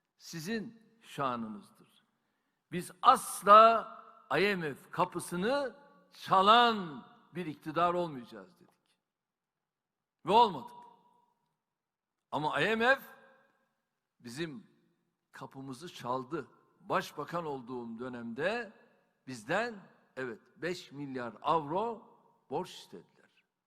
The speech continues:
Değerli kardeşlerim, o zaman başbakan olarak dedim ki,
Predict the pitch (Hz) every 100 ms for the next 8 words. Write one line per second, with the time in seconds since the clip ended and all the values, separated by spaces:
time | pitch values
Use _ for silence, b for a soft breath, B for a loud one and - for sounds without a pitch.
0 | _ _ _ _ _ _ _ _ _ _
1 | _ _ _ _ - 156 196 208 190 185
2 | 175 180 202 208 - - _ _ _ _
3 | _ _ _ _ 190 175 202 220 208 190
4 | 185 175 156 196 190 185 202 - 180 180
5 | 208 220 226 -